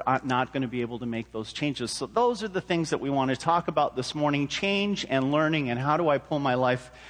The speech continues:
back together again. So let's dig into, uh,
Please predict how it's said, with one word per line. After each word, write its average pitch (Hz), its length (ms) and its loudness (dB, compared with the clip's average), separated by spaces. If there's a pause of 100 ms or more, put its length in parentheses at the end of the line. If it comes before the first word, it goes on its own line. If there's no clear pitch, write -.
(180)
back 120 300 2
together 117 460 2
again. 104 340 -2 (320)
So 175 160 2
let's 240 340 0
dig 160 420 0
into, 139 920 2 (400)
uh, 127 280 4